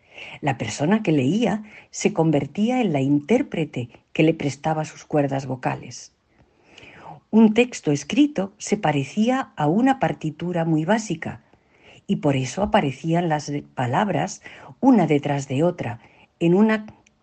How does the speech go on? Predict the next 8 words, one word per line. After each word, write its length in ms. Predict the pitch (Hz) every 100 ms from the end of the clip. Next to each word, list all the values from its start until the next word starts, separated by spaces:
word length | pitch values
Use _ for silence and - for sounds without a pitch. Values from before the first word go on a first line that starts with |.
| _ _ _
cadena 600 | 147 139 170 247 233 233
continua, 680 | - 143 139 - 214 139 110 - - -
sin 320 | - 185 165
separación, 880 | 170 156 131 110 - 208 262 208 - - -
sin 320 | - 175 165
signos 480 | - 254 302 277 170
de 80 | 151
puntuación. 880 | 156 147 156 147 147 127 110 147